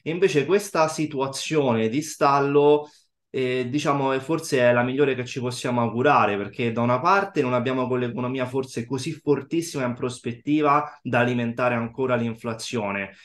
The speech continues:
e dall'altra non abbiamo un'economia così debole da temere un atterraggio duro.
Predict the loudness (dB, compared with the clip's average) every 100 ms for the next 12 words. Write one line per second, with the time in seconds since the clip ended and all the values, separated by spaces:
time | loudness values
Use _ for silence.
0 | -20 -4 0 0 2 4 4 2 4 2
1 | 2 0 -2 -2 -2 -2 -4 -4 -2 -2
2 | -4 -4 -2 0 0 0 0 0 0 0
3 | 0 -2 -2 0 0 0 0 0 -4 -4
4 | -2 0 -2 -4 -4 -2 0 0 -2